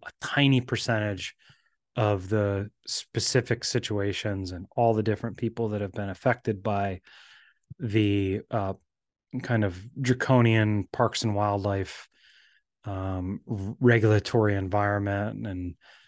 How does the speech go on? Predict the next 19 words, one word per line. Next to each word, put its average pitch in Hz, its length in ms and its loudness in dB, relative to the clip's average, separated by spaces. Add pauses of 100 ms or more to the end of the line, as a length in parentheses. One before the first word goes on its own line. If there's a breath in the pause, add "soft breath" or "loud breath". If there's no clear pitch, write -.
(920 soft breath)
how 127 600 8
their 110 500 4
s-, - 320 -8
how 139 280 4
their 127 180 6
system 123 540 2
works. 113 540 -2
It's, - 220 -10 (100)
it's, - 240 -6 (100)
it's - 160 -4
quite 233 300 4
different. 123 380 4 (140)
Um, 104 460 -2 (1500 soft breath)
I, 139 180 2
I 147 160 6
have 165 240 6
lived, 139 580 6 (1080)
I 117 60 -8
have, 160 260 0